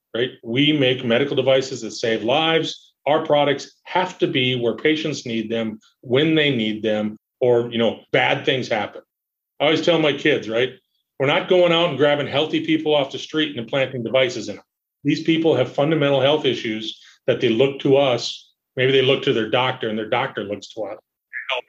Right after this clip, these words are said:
resolve. And so as such, yeah, there's a global pandemic. Yeah, there's a, there's a global supply chain challenge, right? Yeah, freight and labor and sourcing, um, are all challenges, but so what, right? People are still getting sick,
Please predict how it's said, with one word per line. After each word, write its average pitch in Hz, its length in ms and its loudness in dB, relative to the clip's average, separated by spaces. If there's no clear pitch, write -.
resolve. 104 400 -8
And 131 140 0
so 156 160 4
as 156 260 0
such, - 640 0
yeah, 175 340 2
there's 113 220 -2
a 98 40 0
global 143 400 0
pandemic. 139 540 -4
Yeah, 165 360 2
there's 127 240 2
a, 120 60 -4
there's 113 220 -4
a 113 60 -6
global 131 260 0
supply 127 400 -2
chain 110 260 -6
challenge, - 480 -12
right? 139 140 2
Yeah, 147 320 4
freight 160 460 2
and 117 160 -2
labor 135 480 2
and 107 200 -8
sourcing, 156 720 0
um, 113 220 -4
are 113 100 2
all 123 140 4
challenges, 156 640 -2
but 147 140 2
so - 280 2
what, 156 460 2
right? 156 220 0
People 165 260 2
are 135 40 2
still 165 260 0
getting 113 220 -4
sick, - 380 -2